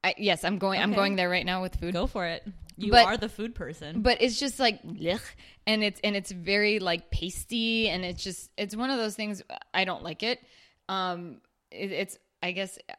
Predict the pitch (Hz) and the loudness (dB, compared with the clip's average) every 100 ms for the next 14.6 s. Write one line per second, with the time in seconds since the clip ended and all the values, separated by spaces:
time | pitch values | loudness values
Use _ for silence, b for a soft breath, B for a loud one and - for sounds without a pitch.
0 | - 170 - 190 180 180 180 180 170 156 | -12 -14 -10 -10 -8 -8 -8 -6 -6 -8
1 | 175 - 165 - 170 165 160 - 170 165 | -12 -10 -10 -10 -10 -10 -12 -10 -10 -10
2 | 175 165 - _ - - 233 262 220 233 | -12 -14 -16 _ -20 -12 -10 -10 -10 -6
3 | 214 196 185 185 185 180 175 175 165 165 | -6 -6 -4 -2 -4 -6 -8 -8 -10 -12
4 | 156 165 185 226 233 220 214 208 196 196 | -12 -10 -10 -10 -12 -8 -8 -8 -10 -12
5 | - 196 196 170 - 160 - - 277 269 | -6 -4 -4 -6 -8 -10 -10 -6 -4 -2
6 | 254 240 240 233 233 226 233 185 175 175 | -4 -4 -4 -2 -2 -2 -2 -2 -4 -4
7 | 170 - 165 170 - 180 180 170 160 - | -6 -8 -12 -14 -10 -10 -10 -12 -12 -2
8 | 240 226 233 214 208 - 202 208 226 196 | 0 0 -2 -4 -4 -10 -14 -6 0 0
9 | 330 349 190 185 170 220 165 196 175 190 | 0 -2 -2 -2 -2 -4 -6 -10 -8 -8
10 | 190 196 196 208 - 170 180 151 175 190 | -8 -6 -6 -8 -12 -14 -12 -10 -8 -6
11 | 220 247 247 240 - 220 202 208 185 170 | -4 -4 -6 -8 -8 0 2 2 0 -2
12 | 165 196 226 349 269 269 262 233 - 208 | 0 0 0 2 2 4 4 2 2 -4
13 | 226 175 170 165 277 - 285 254 277 277 | -4 -6 -6 0 0 0 -2 -2 -2 -2
14 | 302 277 - 285 294 269 | -4 -6 -6 -4 -2 -4